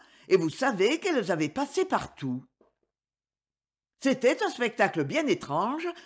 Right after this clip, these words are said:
que celui de ces longs fils gris couvrant toutes les branches.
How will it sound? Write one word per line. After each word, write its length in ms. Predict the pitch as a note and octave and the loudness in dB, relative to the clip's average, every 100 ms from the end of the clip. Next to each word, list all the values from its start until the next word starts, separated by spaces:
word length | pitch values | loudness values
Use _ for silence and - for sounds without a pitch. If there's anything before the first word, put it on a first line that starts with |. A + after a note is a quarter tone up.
| - | -6
que 80 | A#3+ | -4
celui 420 | A#3 F#3+ E3 D#4 | 0 0 2 0
de 80 | D#4+ | 0
ces 220 | - F3+ | 0 0
longs 180 | C#3+ C#4 | 2 0
fils 300 | C#4 G3 C#3+ | 0 -4 -4
gris 400 | C3 D3+ C4 - - - | 0 0 0 -4 -12 -6
couvrant 460 | A3+ C#3+ D#3+ D#4 F#4 | -4 -2 0 0 -2
toutes 200 | - F4 | -2 0
les 160 | F4 G3+ | 2 2
branches. 640 | C#3 D3 D3 C#3 C#3+ - | 0 -2 -2 -4 -8 -8